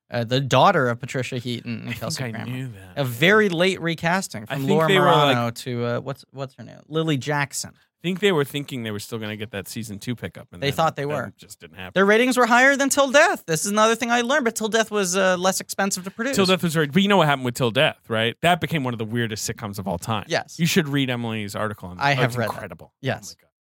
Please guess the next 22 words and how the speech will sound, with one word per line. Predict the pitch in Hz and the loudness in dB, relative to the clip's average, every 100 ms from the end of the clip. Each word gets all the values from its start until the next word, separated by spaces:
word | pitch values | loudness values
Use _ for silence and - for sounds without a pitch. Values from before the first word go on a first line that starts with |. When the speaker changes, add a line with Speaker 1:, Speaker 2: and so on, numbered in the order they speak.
| _ _ _ _ _ _ | _ _ _ _ _ _
Speaker 2:
Just, | 233 240 - | 2 2 0
but | 185 | 2
that | 214 208 | 4 4
hard | 214 240 247 | 6 4 4
cut | 220 - | 0 0
to | 180 | 0
black | 143 139 120 | 2 2 2
is | 120 120 | -2 -2
what | 110 | -2
we | 113 | -2
were | 110 | -4
talking | 120 110 110 | -4 -6 -8
about | 113 - | -10 -6
here. | 120 | -6
Speaker 1:
Yeah, | 113 | -6
Speaker 2:
It | - | -6
goes | |
Speaker 1:
this | 147 - | -6 -4
moment | 135 117 110 | -4 -4 -6
Speaker 2:
crazy. | |
Speaker 1:
is | 127 | -10
incredible. | 123 - 110 - - | -10 -10 -10 -12 -18